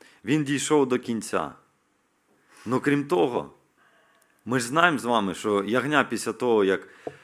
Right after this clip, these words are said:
воно померло і все. А наш Господь і Спаситель Ісус Христос що? Воскрес. І через це Воскресіння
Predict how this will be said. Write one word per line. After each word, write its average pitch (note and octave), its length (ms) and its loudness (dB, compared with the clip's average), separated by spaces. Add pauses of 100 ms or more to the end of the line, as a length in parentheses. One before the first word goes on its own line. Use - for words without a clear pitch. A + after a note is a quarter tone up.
(180)
воно A#2 180 -2
померло C3+ 500 2
і F2+ 60 -2
все. E2 320 -8 (380)
А G#2+ 120 0
наш C#3+ 200 2
Господь C#3 460 0
і A#2 60 -2
Спаситель B2+ 500 -4
Ісус A2+ 400 -6
Христос A2+ 440 -6
що? C#3 380 -4 (1200)
Воскрес. A#2+ 520 -4 (2250)
І B2+ 360 4
через E3 380 2
це G3+ 140 8
Воскресіння E3+ 1040 2